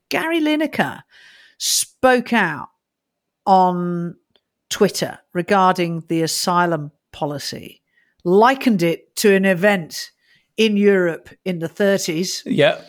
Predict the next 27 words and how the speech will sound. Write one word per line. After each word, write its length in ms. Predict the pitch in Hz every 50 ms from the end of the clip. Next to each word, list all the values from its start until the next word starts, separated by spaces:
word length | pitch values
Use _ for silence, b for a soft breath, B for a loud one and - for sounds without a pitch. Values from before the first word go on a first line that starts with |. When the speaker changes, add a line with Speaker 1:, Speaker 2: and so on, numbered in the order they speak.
| - -
Speaker 2:
exactly. 760 | - 139 131 123 139 131 - - - 151 151 160 180 247 - - - B B B B B B B
Speaker 1:
And 1080 | - 214 214 208 214 214 214 214 214 208 208 208 208 208 208 202 202 202 202 208 202 196
Speaker 2:
<laughs> 1200 | - - - - 202 185 - - 190 - - _ - - - _ _ _ - - - - - -
Speaker 1:
promptly 800 | - 285 320 359 359 262 - 196 165 147 143 175 233 247 240 - _ _ _ _
got 240 | - 233 220 - -
told 240 | - 233 226 202 190
to 100 | - 190
step 320 | - - - 202 - - -
down. 360 | 208 208 214 196 151 123 127 _ _ _ _ _ _ _ _ _ _
But 200 | 214 208 175 190
shut 240 | - - 277 277 262
up, 380 | 190 151 220 226 - - _ _ _ _ _ _ _ - 202
r-, 100 | 202 -
apologise, 840 | - - 240 247 240 220 180 - 185 160 147 147 160 190 220 214 - - _ _ _
back 240 | - 196 - - 165
down. 380 | 190 170 151 143 139 135 143 -
So 160 | - - 202
it 80 | 196 190
wasn't 260 | 214 247 247 240 180
very 200 | 143 147 139 135
safe. 460 | - - 156 135 135 151 - - _ _ _ -
Wasn't, 240 | 220 226 - - -
Speaker 2:
No, 60 | -
Speaker 1:
certainly 200 | 269 254 214 214
Speaker 2:
not 60 | - 208 -
Speaker 1:
wasn't. 100 | 196 170
Speaker 2:
safe. 360 | - 117 110 107 95 - -